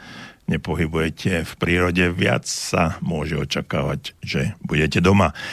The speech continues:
No a keď budete doma, tak máte príležitosť nám zatelefonovať na už spomínané číslo nula štyridsaťosem, tri osem jedna, nula jedna, nula jedna, alebo ešte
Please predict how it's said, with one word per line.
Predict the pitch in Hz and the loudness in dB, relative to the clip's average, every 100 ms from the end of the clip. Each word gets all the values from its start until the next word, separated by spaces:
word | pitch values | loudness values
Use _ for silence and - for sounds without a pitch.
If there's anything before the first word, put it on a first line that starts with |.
| - | 0
No | 104 | 4
a | 107 | 4
keď | - 139 | 2 2
budete | 113 104 90 | 0 0 2
doma, | 117 117 87 78 - | 2 4 2 -2 -6
tak | 87 90 - - | -6 -6 -10 -6
máte | 92 87 80 71 80 82 - | -2 -2 -2 -4 -8 -8 -10
príležitosť | 80 76 85 - 82 78 | -8 -6 -6 -4 -4 0
nám | 80 82 82 85 82 - | 0 0 0 0 -2 -4
zatelefonovať | - 101 98 113 113 - 113 107 101 | -2 -2 2 2 2 2 2 2 0
na | 95 87 87 - - - - | 2 0 -2 -10 -18 -18 -2
už | - - - - | 0 2 -2 -6
spomínané | - 101 92 85 85 78 | -4 0 0 0 -2 -2
číslo | - 82 80 - 85 - | -4 -4 -2 0 0 0
nula | 85 85 85 | -2 -4 -4
štyridsaťosem, | - 85 76 101 95 92 101 87 85 | -4 -4 0 2 2 2 2 0 0
tri | 82 | -2
osem | 87 - 95 | -2 0 0
jedna, | 87 87 82 | 2 2 0
nula | 82 82 82 | -2 -2 -2
jedna, | 80 82 80 92 | -2 -2 -4 -4
nula | 85 90 | -2 0
jedna, | 90 90 95 87 - - - | 2 2 2 0 -8 -14 0
alebo | 120 - 107 | 2 4 2
ešte | 101 - 104 92 | 0 -2 -2 -2